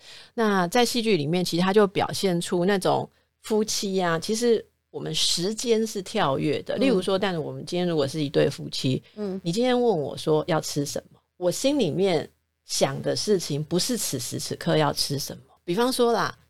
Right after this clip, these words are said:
Speaker 1: 我今天要来你这里录音嘛，
Speaker 2: 嗯。
Speaker 1: 我知道我中午就要出门了。当我问我老公说今天中午要吃什么时候，你知道两个人的那个内心剧场有多复杂吗？
Speaker 2: 嗯。
Speaker 1: 他就说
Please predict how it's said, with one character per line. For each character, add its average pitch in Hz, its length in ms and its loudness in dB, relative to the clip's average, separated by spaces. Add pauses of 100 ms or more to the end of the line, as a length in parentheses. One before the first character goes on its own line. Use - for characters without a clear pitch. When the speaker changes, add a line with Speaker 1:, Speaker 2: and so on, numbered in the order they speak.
(200)
Speaker 1:
我 190 80 -2
今 214 120 4
天 240 80 4
要 214 60 2
来 165 120 2
你 135 80 -4
这 165 120 0
里 151 60 4
录 147 220 0
音 139 160 0
嘛， 175 260 2
Speaker 2:
嗯。 - 60 -8 (180)
Speaker 1:
我 165 120 2
知 185 100 -2
道 196 140 2
我 135 60 4
中 165 220 2
午 143 240 -4
就 151 120 -2
要 147 100 2
出 139 220 0
门 - 240 -6
了。 - 280 -10
当 233 160 4
我 170 160 6
问 185 240 4
我 156 120 2
老 135 120 0
公 151 220 0
说 156 160 0
今 170 220 -2
天 165 200 2
中 151 180 2
午 147 140 -4
要 147 160 0
吃 - 240 -4
什 - 200 -8
么 151 100 -16
时 151 80 -10
候， 151 60 -4
你 147 100 2
知 170 100 -2
道 208 100 6
两 127 200 2
个 131 100 -2
人 123 180 0
的 147 120 0
那 175 100 0
个 160 220 0
内 185 180 0
心 151 480 0 (260)
剧 165 200 4
场 - 220 -4
有 123 100 -4
多 139 160 2
复 139 200 -2
杂 - 360 -12
吗？ 156 80 -20
Speaker 2:
嗯。 208 260 4 (280)
Speaker 1:
他 262 60 -14
就 285 140 2
说 233 380 6